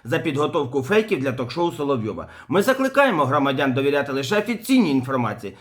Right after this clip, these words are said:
Значна частина депутатів місцевих рад зараз на фронті і на рівні з іншими захищають суверенітет нашої держави, наголошує лідерка руху Чесно Віта Думанська. Віта Думанська,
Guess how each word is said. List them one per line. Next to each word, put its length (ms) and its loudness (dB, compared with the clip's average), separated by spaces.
Значна 420 0
частина 320 -2
депутатів 540 -2
місцевих 520 0
рад 220 0
зараз 260 -2
на 120 0
фронті 560 2
і 80 -2
на 140 2
рівні 280 2
з 160 -4
іншими 380 2
захищають 600 -2
суверенітет 440 -4
нашої 280 -4
держави, 460 0
наголошує 600 2
лідерка 460 0
руху 260 -2
Чесно 420 0
Віта 240 -2
Думанська. 540 0
Віта 260 2
Думанська, 600 -2